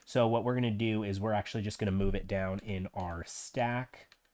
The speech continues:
a couple of slots to right above where the paint is happening. And then we're gonna set this to linear dodge. And now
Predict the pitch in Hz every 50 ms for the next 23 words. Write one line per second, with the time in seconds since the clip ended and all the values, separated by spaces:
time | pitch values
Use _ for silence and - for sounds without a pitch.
0 | _ _ _ _ - - - - 117 117 - - 127 117 - - - 123 123 120
1 | 123 123 - - - - - 113 101 95 107 113 117 98 101 120 - _ _ _
2 | _ _ 120 104 98 92 - 107 104 104 104 101 95 95 107 104 101 98 92 -
3 | - - 120 123 131 - - - 127 120 - 139 135 131 - 147 147 143 143 143
4 | 139 - _ - - - _ _ _ 110 113 113 101 101 107 104 107 104 95 -
5 | - - 110 101 - - 117 107 - - - - - - 110 98 95 90 92 101
6 | 143 165 156 131 107 92 87 87 82 87 95 117 139 139 - - - - _ _
7 | _ _ _ _ _ _ _ _ _ _ _ _ - 104 98 98 98 98 113 139
8 | 160 160 147 123 104 101 107 117 127 143 143 -